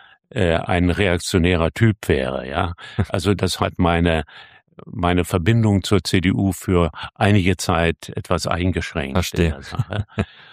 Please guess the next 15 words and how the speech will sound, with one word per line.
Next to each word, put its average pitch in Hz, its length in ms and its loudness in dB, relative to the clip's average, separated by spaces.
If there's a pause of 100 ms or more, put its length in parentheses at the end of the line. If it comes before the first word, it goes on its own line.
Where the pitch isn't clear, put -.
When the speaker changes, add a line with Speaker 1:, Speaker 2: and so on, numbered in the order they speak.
(240)
Speaker 1:
Wobei 104 400 2
die 104 300 -2 (200)
Erfahrung 139 760 4
an 101 100 4
der 85 120 2
Freien 80 360 -2
Universität, 78 420 -8
ich - 100 -10
bin 92 120 2
ja 92 100 4
dann 82 180 2
abgewählt 90 600 0
worden 85 280 2
als, 80 460 -4
äh, 80 220 0